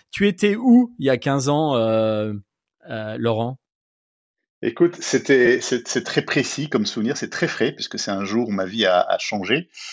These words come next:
Speaker 2: Moi, j'étais au C E S de Las Vegas. Et, euh, comme, euh, je dirigeais à ce moment-là pour Nokia, euh, le, le, le, le, la France et le Benelux, la filiale, euh, j'étais parti donc au C E S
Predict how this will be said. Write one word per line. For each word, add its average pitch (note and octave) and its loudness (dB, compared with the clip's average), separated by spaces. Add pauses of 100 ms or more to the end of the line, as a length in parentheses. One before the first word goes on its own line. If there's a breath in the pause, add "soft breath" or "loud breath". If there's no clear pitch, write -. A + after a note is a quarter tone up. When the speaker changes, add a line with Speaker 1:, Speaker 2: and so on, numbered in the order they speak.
(220 loud breath)
Speaker 2:
Moi, B2 2
j'étais C3+ 0
au G2 2
C F3 0
E B2 2
S - -4
de G2 -8
Las C#3 0
Vegas. G2 -6 (960)
Et, G#2+ 0
euh, F#2+ -2
comme, A2+ -2
euh, G2+ -6
je G#2+ -10
dirigeais G#2+ 0
à A2 2
ce - -12
moment-là G#2+ 0
pour F#2+ -4
Nokia, G#2 2 (380)
euh, F2+ -6
le, G1+ -8
le, G1+ -6
le, G1+ -6
le, G1+ -6
la F2+ 2
France - 0
et - -8
le F#2 -4
Benelux, G2 -2 (420)
la - -10
filiale, A2 0 (1300 loud breath)
euh, G2+ 0
j'étais G#2+ -4
parti - -4
donc A2 -2
au F#2+ -8
C B2+ 0
E G2+ 2
S A2 0